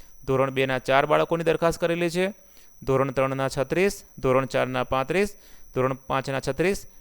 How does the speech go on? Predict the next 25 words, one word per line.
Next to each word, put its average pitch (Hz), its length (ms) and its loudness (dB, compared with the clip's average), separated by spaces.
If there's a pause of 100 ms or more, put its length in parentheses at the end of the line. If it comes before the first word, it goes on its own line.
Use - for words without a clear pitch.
(460)
આટલા 202 260 4
બાળકોની 170 340 4
દરખાસ્ત 156 480 2
છે, 127 200 0 (100)
એ - 120 -2
આપણે 135 200 0
અહીંયા 131 140 -2
કરેલી 131 420 -2 (240)
છે. 123 180 0 (360)
એનું 170 380 0
હજુ 143 160 4
ડિટેલમાં 190 420 2
જોવું 196 280 8
હોય, 175 160 8
તો 180 120 4
અહીં 170 260 2
આપણે 170 200 0
એક 170 280 -2
ઉપર 156 180 2
ક્લિક 151 220 -6
કરીએ 147 240 0
છીએ, 170 200 -2
તો 190 120 -4
એ - 80 -2
ચોવીસ 156 360 0